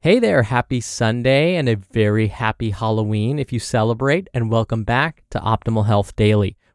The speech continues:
where I simply read to you from the best health and fitness blogs for free. It's kinda like an audiobook, but with articles instead, and from a bunch of different authors.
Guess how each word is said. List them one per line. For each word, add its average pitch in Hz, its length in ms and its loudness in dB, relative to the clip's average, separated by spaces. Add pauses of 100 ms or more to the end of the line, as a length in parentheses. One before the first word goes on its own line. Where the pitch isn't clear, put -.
where 123 100 2
I 123 60 4
simply 196 380 0
read 156 260 0
to - 140 -4
you 151 80 0
from 120 200 -4
the 107 80 0
best - 420 -2
health 180 200 0
and 190 160 -2
fitness - 360 -4
blogs 123 500 2 (260)
for 117 140 -2
free. 95 340 -10 (340)
It's 139 140 -6
kinda 247 200 0
like 160 180 2
an 117 80 0
audiobook, 107 760 0
but 139 200 4 (260)
with 123 200 0 (140)
articles 139 480 2
instead, 113 540 -4 (400)
and 185 360 0 (160)
from 139 160 -2
a 123 80 2
bunch 107 240 0
of 101 60 -8
different 107 240 -2
authors. - 460 -2